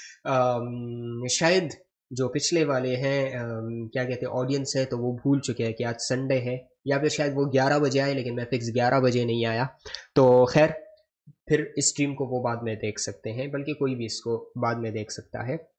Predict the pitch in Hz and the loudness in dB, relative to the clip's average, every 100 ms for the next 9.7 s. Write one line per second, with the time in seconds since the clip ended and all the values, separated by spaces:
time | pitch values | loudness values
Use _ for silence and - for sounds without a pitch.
0 | - - - _ _ - 208 208 269 262 | -20 -20 -20 _ _ 2 2 2 -2 -2
1 | - 214 214 214 220 139 156 180 185 165 | 0 4 4 4 -2 0 0 0 -2 -4
2 | - 143 160 156 147 127 135 156 165 160 | -4 -2 -2 -2 -4 -2 -2 0 0 0
3 | 156 139 120 123 131 135 135 143 127 127 | -2 -2 -6 -6 -4 -4 -4 -6 -6 -6
4 | 131 135 127 135 135 127 120 123 - _ | -6 -6 -8 -6 -4 -4 -4 -10 -12 _
5 | _ 131 131 127 147 143 143 - 127 123 | _ -14 -6 0 0 0 -4 -4 -6 -4
6 | 131 135 120 117 123 127 135 127 117 131 | -4 -4 -8 -8 -6 -6 -6 -6 -6 -4
7 | 135 - 127 143 - 113 113 - 127 127 | -4 -6 -10 -8 -8 -8 -10 -8 -6 -6
8 | - 123 127 139 127 113 113 120 120 117 | -8 -6 -4 -2 -2 -6 -6 -4 -4 -4
9 | 117 127 143 156 170 170 170 | -2 -2 -2 2 2 2 0